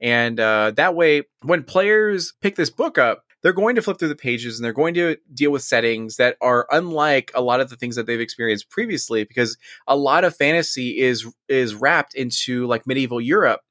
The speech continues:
And we're so used to that idea when it comes to fantasy that this is something that breaks the mold.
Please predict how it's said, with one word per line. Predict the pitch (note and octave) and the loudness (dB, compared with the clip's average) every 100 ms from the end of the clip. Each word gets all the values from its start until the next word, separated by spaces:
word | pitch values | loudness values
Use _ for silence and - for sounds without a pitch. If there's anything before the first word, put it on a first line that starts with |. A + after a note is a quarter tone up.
| _ | _
And | - B2 | -4 -2
we're | B2 | -2
so | - D#3+ E3+ E3 | 0 2 2 0
used | D3 F3 G#3+ - | -2 -4 -4 0
to | |
that | C#3+ | 2
idea | B2 A#2+ E3 F#3+ C3 | 0 0 0 0 2
when | B2 | 0
it | |
comes | A#2 A#2 - | -4 -8 -8
to | |
fantasy | - G3+ A#3+ - A#2+ | -8 -6 -4 -4 -4
that | A2+ A2 | -2 -2
this | E3 D#3 | -2 -2
is | D#3 | -4
something | D3+ C#3+ | -4 0
that | A#2+ - | -2 0
breaks | C3+ C3+ - | -2 -2 -6
the | B2 | -4
mold. | C#3+ D#3+ A#2 G#2+ | 0 2 2 0